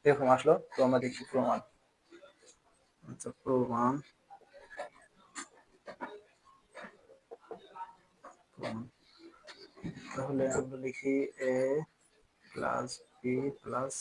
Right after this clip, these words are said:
theta whole square। আচ্ছা, এটাকে আমরা ক্যালকুলেশন করে আমরা এটা পাই কিনা দেখি, বা কিভাবে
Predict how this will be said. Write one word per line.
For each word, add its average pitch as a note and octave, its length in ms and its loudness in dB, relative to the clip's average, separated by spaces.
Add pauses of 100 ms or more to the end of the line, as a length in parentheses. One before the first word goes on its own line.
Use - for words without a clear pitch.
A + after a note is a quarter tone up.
(100)
theta B2+ 280 -8 (140)
whole A2+ 240 -4
square। - 280 -16 (840)
আচ্ছা, - 160 -8 (100)
এটাকে D3 320 2
আমরা E3 180 4
ক্যালকুলেশন C#3 460 0
করে F3 180 4
আমরা D#3+ 120 0 (180)
এটা - 220 0
পাই B2 200 4
কিনা A#2 240 -6
দেখি, - 200 -20 (560)
বা C#3+ 120 0
কিভাবে C#3 260 8